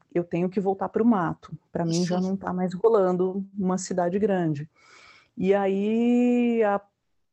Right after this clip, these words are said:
Speaker 1: quase dois meses, eu achei uma casa num sítio e, e tô aqui feliz da vida com uma internet de fibra <laughs> pra começar a trabalhar. Isso foi o principal da casa pra mim.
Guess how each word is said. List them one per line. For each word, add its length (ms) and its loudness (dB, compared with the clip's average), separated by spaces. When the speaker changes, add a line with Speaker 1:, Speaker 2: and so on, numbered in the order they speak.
Speaker 1:
quase 300 0
dois 240 2
meses, 380 2
eu 120 4
achei 360 -4
uma 200 4
casa 380 0
num 180 0
sítio 680 -4
e, 760 0
e 180 -2
tô 280 2
aqui 320 -2
feliz 340 0
da 100 2
vida 300 -2
com 140 -6
uma 160 0
internet 880 0
de 140 0
fibra 500 6
<laughs> 800 2
pra 140 4
começar 220 4
a 240 -20
trabalhar. 640 4
Isso 240 2
foi 140 4
o 140 -2
principal 600 4
da 100 2
casa 400 6
pra 160 6
mim. 260 10